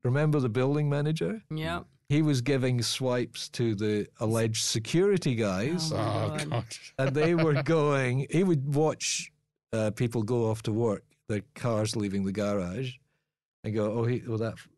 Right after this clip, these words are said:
Speaker 1: that apartment's empty."
Speaker 2: Number one oh three is
Speaker 3: Off you go.
Speaker 2: free
Speaker 1: And this
Speaker 2: to
Speaker 1: was
Speaker 2: go.
Speaker 1: discovered when a young
Speaker 2: Oh.
Speaker 1: woman whose partner had gone to work, but she was having the day off,
Speaker 3: Yes.
Speaker 2: Ooh.
Speaker 1: came out of the shower and found a large security guy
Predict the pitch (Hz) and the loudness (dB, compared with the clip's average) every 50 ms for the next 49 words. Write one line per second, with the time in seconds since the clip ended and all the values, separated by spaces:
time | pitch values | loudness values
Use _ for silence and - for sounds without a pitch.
0 | _ - 120 107 101 - - - - - 107 104 80 104 95 87 - - - - | _ -6 -6 -6 -6 -6 -10 -12 -8 -6 -4 -4 -4 -4 -6 -6 -8 -10 -16 -12
1 | - 101 98 92 82 170 170 - 165 165 - 160 160 160 156 - 175 175 175 165 | -8 -6 -6 -6 -6 -6 -4 -4 -4 -4 -4 -4 -4 -6 -6 -6 -6 -6 -6 -6
2 | - - - 87 82 87 98 120 117 143 147 139 - 147 139 131 151 147 127 113 | -8 -8 -10 -10 -8 -4 -2 0 2 2 2 2 2 0 0 0 0 0 -2 -2
3 | - - 139 127 123 117 120 107 104 98 101 110 - 120 120 113 113 113 113 110 | -2 0 0 0 2 2 0 0 0 -2 -4 -4 -4 -2 0 0 2 0 0 0
4 | 110 110 98 - _ _ _ _ - 117 117 113 113 110 120 120 123 123 117 127 | 0 -2 -4 -8 _ _ _ _ -2 0 0 2 2 2 2 2 2 2 2 2
5 | 139 143 143 127 104 101 117 113 113 - - _ _ _ _ _ - 123 113 113 | 2 2 2 2 2 0 -2 -4 -6 -10 -20 _ _ _ _ _ -2 -2 -2 -2
6 | 113 - - 143 170 180 - 135 131 123 120 113 113 120 113 107 107 107 104 101 | -2 -2 0 0 0 0 0 0 0 0 0 0 0 0 0 0 0 -2 -2 -2
7 | 104 110 117 113 117 107 - - 139 127 117 113 110 110 101 95 104 98 98 98 | -2 -2 -2 -4 -8 -10 -6 -4 -2 -2 -2 -2 -2 -4 -4 -4 -4 -4 -4 -2
8 | 95 104 101 101 104 110 113 113 110 110 - - - 87 87 87 85 - 160 165 | -2 -2 -2 0 0 0 0 0 -2 -4 -6 -10 -10 -6 -6 -6 -4 -4 -6 -6
9 | 170 185 190 196 202 208 143 135 123 123 123 123 113 113 101 107 107 - - 120 | -4 -6 -6 -4 -2 0 0 2 2 2 2 0 0 -2 -2 -2 -2 -2 -2 0
10 | 113 113 110 110 110 107 107 - 120 110 104 104 - - 110 107 107 104 107 - | 0 0 0 0 0 -2 -2 -4 -4 -4 -4 -4 -2 -2 -2 0 0 -2 -2 -2
11 | 117 107 107 107 104 110 117 110 110 107 104 - - - - - 110 113 - 120 | -2 -2 0 0 0 0 0 0 -2 -2 -4 -4 -6 -4 -4 -4 -6 -4 -2 0
12 | 117 120 123 117 113 113 98 95 104 98 95 95 92 92 92 95 95 | 0 2 0 0 -2 -4 -4 -2 -2 -2 0 -2 -2 -2 -2 -4 -6